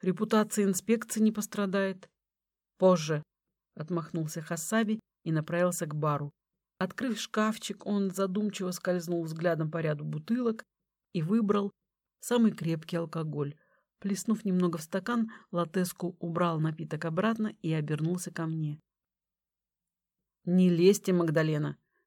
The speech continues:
посоветовал начальник, «и не из-за моего недовольства». «Хасаби»,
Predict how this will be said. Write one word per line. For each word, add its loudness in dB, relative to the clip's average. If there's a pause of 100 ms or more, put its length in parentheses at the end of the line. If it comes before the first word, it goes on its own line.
посоветовал -2
начальник, -4 (760)
«и 8
не 10
из-за 4
моего 8
недовольства». 2 (920)
«Хасаби», 2